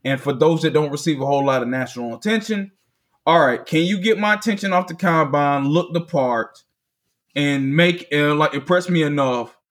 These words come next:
to go back and look at your tape? Because at the end of the day,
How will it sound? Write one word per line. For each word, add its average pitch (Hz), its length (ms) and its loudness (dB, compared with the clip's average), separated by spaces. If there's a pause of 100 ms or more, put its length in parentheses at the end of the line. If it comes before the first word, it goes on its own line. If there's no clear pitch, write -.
(220)
to 135 120 -8
go 147 220 0
back 139 260 0
and 139 100 0
look 135 140 -2
at 135 140 -8
your 127 100 -6
tape? 117 300 -12 (1000)
Because 151 320 0
at 156 140 0
the 143 180 -4
end 208 120 0
of 196 80 -6
the 180 80 -10
day, 147 460 -2